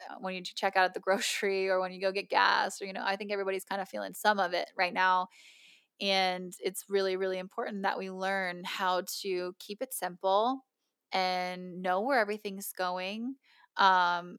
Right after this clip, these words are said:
and have, like, have that power. Like, you have the power. It is your money. You get to decide where it goes.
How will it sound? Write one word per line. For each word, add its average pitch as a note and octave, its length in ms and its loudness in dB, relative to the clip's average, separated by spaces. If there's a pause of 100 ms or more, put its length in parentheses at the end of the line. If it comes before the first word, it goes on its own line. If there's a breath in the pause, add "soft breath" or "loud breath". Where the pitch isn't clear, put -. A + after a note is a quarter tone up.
and F#3+ 120 -8
have, G#3+ 520 0
like, G3 340 2
have A3 340 6
that A3 200 4
power. B3 280 8
Like, F#3+ 180 4
you C4 260 0
have C#4 280 6
the B3+ 80 0
power. B3 320 8
It A#3 140 2
is A#3+ 180 -4
your C#4 240 2
money. B3 340 2
You B3 320 -2
get C#4+ 200 -2
to C#4 40 -14
decide C4+ 480 4
where B3+ 300 2
it C4 160 0
goes. C4 560 4